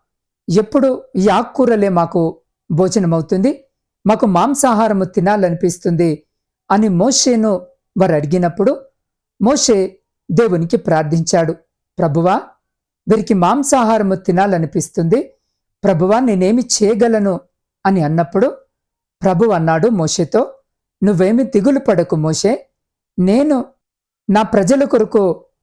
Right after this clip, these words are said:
మాంసాహారాన్ని పంపిస్తాను, వారికి చెప్పు, ఒక పూట వారికి మాంసాహారము కావాలని కోరుకున్నారు కదా, ఒకరోజు వారికి మాంసాహారము కావాలని కోరుకున్నారు కదా, వారికి చెప్పు, ఒక రోజు కాదు,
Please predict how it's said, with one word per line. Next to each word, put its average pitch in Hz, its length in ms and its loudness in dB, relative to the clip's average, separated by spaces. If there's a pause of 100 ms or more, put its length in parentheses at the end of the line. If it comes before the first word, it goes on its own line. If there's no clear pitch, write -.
(120)
మాంసాహారాన్ని 190 880 0
పంపిస్తాను, 175 800 -2 (520)
వారికి 180 300 -2 (120)
చెప్పు, 220 480 -2 (180)
ఒక 175 180 -2
పూట 233 340 -2 (680)
వారికి 190 260 0
మాంసాహారము 185 840 0
కావాలని 185 560 0
కోరుకున్నారు 165 640 -2
కదా, 180 260 0 (600)
ఒకరోజు 226 540 2
వారికి 196 360 0
మాంసాహారము 190 720 0
కావాలని 170 560 0
కోరుకున్నారు 160 600 -2
కదా, 180 300 -2 (540)
వారికి 175 300 0
చెప్పు, - 500 -4 (400)
ఒక 190 200 0
రోజు 214 340 2
కాదు, 190 480 0